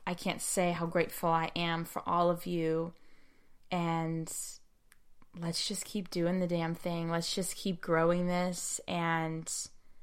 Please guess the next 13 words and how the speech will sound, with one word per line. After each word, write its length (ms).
expanding 1160
and 680
getting 320
to 140
thousands 1160
of 180
listeners 840
every 220
single 320
episode. 800
Let's 180
manifest 580
that, 300